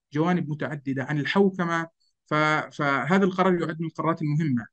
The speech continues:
المهتم في مجال الذكاء الاصطناعي لابد أن يقرأ هذا القرار، آه، وينتبه إليه بشكل، آه، كبير جدًا، لأنه يعد أول قرار عالمي بشأن الذكاء الاصطناعي ب-، بهدف تشجيع حماية البيانات وحقوق الإنسان ومراقبة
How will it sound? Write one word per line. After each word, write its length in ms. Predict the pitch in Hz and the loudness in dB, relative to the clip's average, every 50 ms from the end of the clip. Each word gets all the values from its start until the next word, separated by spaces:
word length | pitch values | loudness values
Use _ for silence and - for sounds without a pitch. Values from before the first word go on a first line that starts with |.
| _ | _
المهتم 560 | - 131 131 139 151 143 - - 202 208 208 196 | -4 -4 -2 -2 -2 -4 0 4 4 6 6 4
في 160 | 190 185 175 | 2 2 -2
مجال 340 | 156 156 151 165 170 165 160 | -2 0 0 2 2 2 0
الذكاء 280 | 143 147 143 - 165 | 0 -4 -4 -2 -2
الاصطناعي 440 | 165 147 - - 156 151 151 147 143 | -2 -2 -4 -6 -2 0 0 2 2
لابد 260 | 147 147 165 160 151 | 2 2 0 0 0
أن 120 | 139 143 143 | -2 -4 -4
يقرأ 360 | 151 156 - 156 151 143 151 | -4 -4 0 0 2 2 2
هذا 80 | 139 | 0
القرار، 400 | 139 - _ 147 147 156 160 160 156 - _ _ _ _ _ _ _ | -4 -4 _ 2 4 6 6 4 2 -6 _ _ _ _ _ _ _
آه، 240 | 135 135 135 131 131 | 2 2 4 4 4
وينتبه 1040 | 127 135 135 135 139 139 135 - - - 131 135 127 - 135 135 135 131 165 156 156 | 4 4 4 4 4 2 2 0 -2 -2 -2 -2 0 0 0 0 2 0 0 0 0
إليه 200 | 147 131 147 151 147 | 0 0 0 -2 -2
بشكل، 480 | 139 - - - _ - 131 127 127 127 - | -4 -8 -10 -16 _ -2 0 0 0 0 -2
آه، 160 | 123 127 120 | -6 -6 -6
كبير 300 | 120 - - 143 151 165 | -4 -2 2 6 6 6
جدًا، 300 | 156 127 123 - - - - | 6 6 0 -2 -4 -8 -4
لأنه 220 | 131 147 160 170 160 | 0 2 4 4 4
يعد 240 | 151 156 175 156 - _ | 4 2 2 -2 -2 _
أول 240 | 180 190 196 185 160 | 2 4 6 6 4
قرار 340 | 160 156 - 156 156 160 151 | 2 -2 -2 2 2 2 2
عالمي 500 | - 160 165 160 156 147 151 156 180 190 - _ _ _ _ _ _ | 2 0 0 0 0 -2 -4 -6 -8 -10 -12 _ _ _ _ _ _
بشأن 200 | - - 147 147 | -8 -8 -6 -6
الذكاء 320 | 151 135 143 139 - 147 | -6 -6 -8 -6 -6 -6
الاصطناعي 640 | 135 117 - - - 139 139 139 139 131 135 139 - _ _ _ _ _ _ | -6 -8 -10 -10 -8 -4 -2 -2 0 0 -2 -4 -8 _ _ _ _ _ _
ب-، 240 | - 131 131 123 131 | -6 -4 -4 -4 -4
بهدف 320 | 127 143 156 156 143 - | -4 -2 -2 -2 -4 -6
تشجيع 400 | - - 131 - - 147 151 147 | -10 -12 -12 -10 -4 -2 -2 -2
حماية 260 | 151 - 143 143 143 135 | -2 -2 -2 -2 -2 -2
البيانات 560 | 131 123 123 123 123 131 156 175 175 170 165 | -4 -4 -2 -2 -2 0 2 2 0 0 -2
وحقوق 320 | 143 - _ 156 147 - | -6 -6 _ -8 -6 -4
الإنسان 380 | 143 120 131 131 - 160 156 151 | -4 -4 -4 -2 -2 0 0 2
ومراقبة 600 | 139 127 131 127 135 131 127 - 131 - - 120 | 4 4 4 4 2 0 -2 -4 -6 -4 -4 -6